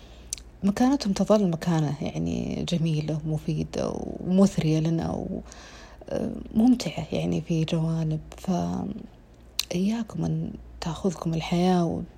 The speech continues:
وتبتعدون عن صديقاتكم لأي سبب إن كان، حتى مو ب-،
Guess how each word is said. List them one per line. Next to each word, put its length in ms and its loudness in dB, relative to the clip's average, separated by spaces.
وتبتعدون 380 2
عن 100 2
صديقاتكم 1000 -2
لأي 380 4
سبب 320 2
إن 120 -2
كان، 280 -4
حتى 260 -2
مو 160 2
ب-، 160 0